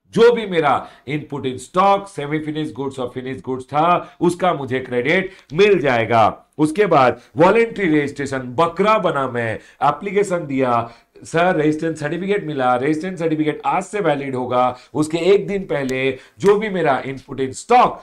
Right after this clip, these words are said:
semi finished goods और फिनिश गुड्स था, date of grant of registration से एक दिन पहले, immediately preceding, जो input in stock, semi finished goods और फिनिश गुड्स था,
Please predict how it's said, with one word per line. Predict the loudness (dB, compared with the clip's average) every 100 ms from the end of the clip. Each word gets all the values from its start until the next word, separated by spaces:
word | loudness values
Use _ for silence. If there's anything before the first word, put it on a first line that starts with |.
| -20 -6
semi | -4 -2 -4
finished | -6 -6 -6
goods | -6 -4
और | -4 -4
फिनिश | -2 -2
गुड्स | 0 0 2
था, | 2 2 0 -6 -2
date | 4 4 4
of | 2 4
grant | 4 2 2
of | 2
registration | 2 2 0 -4 -4 -4
से | 2 4 4 2 -8 _
एक | 6 6 6 0
दिन | -2 2
पहले, | 2 4 2
immediately | 0 -2 -2 -2 -2
preceding, | -2 -4 0 2 4 2 -6 -4 0
जो |
input | 0 0 -2 -2
in | -4
stock, | 0 2 2 0
semi | -4 -4
finished | -4 -4 -4
goods | -2
और | -4 -4
फिनिश | -8 -10 -8
गुड्स | -10 -8
था, | 0 4 4 2